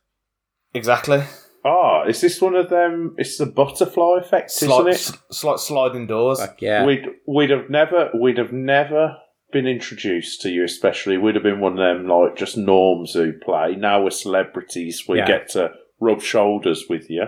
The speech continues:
Speaker 3: It was all because some mosquito farted, like, a year ago or, like, whatever, and now it led to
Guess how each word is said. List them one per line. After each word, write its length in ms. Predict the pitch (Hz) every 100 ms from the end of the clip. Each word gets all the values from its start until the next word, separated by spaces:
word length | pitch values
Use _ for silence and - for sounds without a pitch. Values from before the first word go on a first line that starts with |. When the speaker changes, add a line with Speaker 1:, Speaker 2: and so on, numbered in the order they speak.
| -
Speaker 3:
It 120 | 151
was 100 | 143
all 160 | 147 151
because 500 | 156 156 143 131 -
some 200 | 147 135
mosquito 520 | 131 - 143 127 110
farted, 520 | - 120 117 107 90
like, 360 | 101 101 - -
a 60 | 117
year 280 | 110 113 110
ago 380 | 101 98 92 92
or, 180 | 92 92
like, 220 | 92 -
whatever, 580 | 95 95 92 90 92 -
and 140 | 101
now 320 | 104 104 101 101
it 160 | 101
led 260 | 104 107 107
to 280 | 113 101